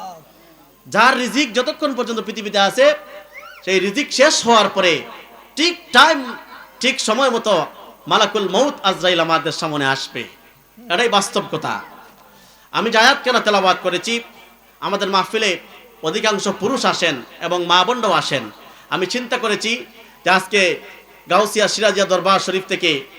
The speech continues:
আমি অল্প কিছু পর্দার আলোচনা করব। যদি একটা আলোচনাও, একটা কোথাও যদি কোনো মা বোন আমল করেন, সেই আলোচনাটা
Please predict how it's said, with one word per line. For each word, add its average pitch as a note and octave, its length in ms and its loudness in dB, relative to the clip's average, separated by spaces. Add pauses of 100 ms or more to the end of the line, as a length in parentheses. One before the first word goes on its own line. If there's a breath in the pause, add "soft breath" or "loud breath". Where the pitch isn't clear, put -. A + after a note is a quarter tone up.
(200)
আমি F3 300 0 (140)
অল্প A#3+ 300 -2
কিছু A3 320 -4
পর্দার G#3 300 0
আলোচনা F#3 380 0
করব। F3+ 440 0 (320 loud breath)
যদি F3 180 0
একটা A#3 300 0
আলোচনাও, A3+ 460 2 (100)
একটা A#3 320 -2
কোথাও C#4+ 320 0
যদি A3 180 -8
কোনো G3 200 -6
মা F3+ 200 6
বোন F3 220 -2
আমল F3 320 0
করেন, F#3 300 0 (360 loud breath)
সেই G#3 160 0
আলোচনাটা G3+ 720 4